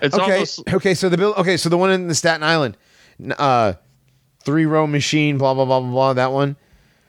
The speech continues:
Speaker 2: Look
Speaker 1: Code
Speaker 2: at
Speaker 1: name Qualtry.
Speaker 2: Right, but look at the, look at the purlings up there in the ceiling. Look at all that. Look at, look at those, the, the, the metal work up there, the framing.
Speaker 1: Well, they moved it,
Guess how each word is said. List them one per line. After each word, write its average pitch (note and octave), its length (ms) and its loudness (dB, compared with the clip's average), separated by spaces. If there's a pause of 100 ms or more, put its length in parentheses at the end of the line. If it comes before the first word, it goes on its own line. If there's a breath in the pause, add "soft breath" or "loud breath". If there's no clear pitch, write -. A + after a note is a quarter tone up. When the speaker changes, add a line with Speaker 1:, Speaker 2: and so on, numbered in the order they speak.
(160)
Speaker 2:
Look E3 300 -2
Speaker 1:
Code F3+ 160 0
Speaker 2:
at E3 180 2
Speaker 1:
name C#3+ 220 -2
Qualtry. B2+ 1000 -2
Speaker 2:
Right, C#3+ 280 0
but A#2+ 180 2
look E3 340 0 (100)
at D3+ 380 2
the, A#2+ 400 0 (480)
look A#2 240 -2
at D3+ 100 0
the - 60 -2
purlings B2 500 0
up F2+ 140 -6
there F#2+ 160 -2
in F#2 80 -4
the F2 80 -6
ceiling. E2 400 -6 (1400)
Look G2 160 -6
at B2 40 4
all A#2 120 6
that. - 240 2
Look A#2 240 0
at, C3 80 -2 (180)
look A#2+ 200 -2
at C3+ 120 -4
those, A#2 220 2
the, A2+ 140 -2 (120)
the, G2 380 2
the F2 80 -4
metal G#2 320 2
work F2 200 -2
up D2+ 120 -6
there, C2 240 -10 (260)
the - 80 -14
framing. D#2+ 420 -6 (1400)
Speaker 1:
Well, G#3+ 180 -4 (200)
they G3 180 0
moved F#3+ 420 -4
it, - 160 -10